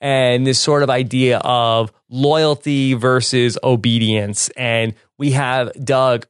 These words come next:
who, after he takes Seth out and he puts the glass over his mouth,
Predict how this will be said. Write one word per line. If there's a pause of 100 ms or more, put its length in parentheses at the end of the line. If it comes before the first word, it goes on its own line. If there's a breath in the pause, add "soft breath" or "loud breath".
who, (240 soft breath)
after
he
takes
Seth
out
and
he
puts
the
glass
over
his
mouth,